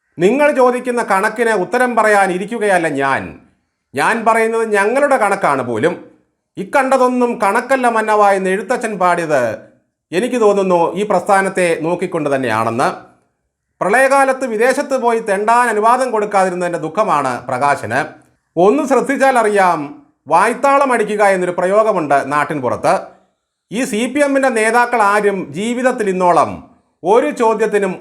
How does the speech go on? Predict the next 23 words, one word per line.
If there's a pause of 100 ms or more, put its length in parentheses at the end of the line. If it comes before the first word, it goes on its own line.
(100)
ഒറ്റയുത്തരം (160)
നൽകുന്നവരല്ല. (640)
കാടും
പടപ്പും
മുഴുവൻ (200)
അവർ (240)
സന്ധ്യ
വരെ
തല്ലിക്കൊണ്ടിരിക്കും. (460)
കാലിനിടയിൽ
കിടക്കുന്ന (260)
പാമ്പിനെ (180)
കാണുകയുമില്ല. (920)
മാതൃഭൂമിയിലെ
ചർച്ചയിൽ
പ്രകാശൻ
മാസ്റ്ററോട്
സന്ദീപ്
വാര്യർ
പറഞ്ഞത് (640)
ഉപ്പുമാങ്ങ (160)
എന്ന്
പറയുമ്പോൾ